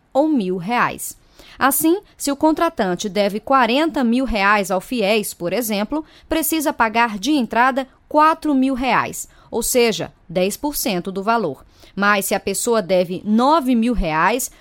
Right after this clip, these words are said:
não deve pagar os dez por cento, novecentos reais, e sim mil reais de entrada.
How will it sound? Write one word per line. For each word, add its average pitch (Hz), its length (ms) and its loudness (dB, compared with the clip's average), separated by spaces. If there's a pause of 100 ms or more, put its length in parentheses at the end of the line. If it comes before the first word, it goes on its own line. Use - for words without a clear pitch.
(120)
não 262 260 4
deve 330 240 2
pagar 262 340 2
os 254 120 -2
dez 254 180 -2
por 277 180 -4
cento, 240 440 0
novecentos 190 600 -6
reais, 185 520 -2 (200)
e 285 120 -2
sim 320 340 2 (220)
mil 302 260 4
reais 247 480 0
de 185 80 -8
entrada. 151 500 -6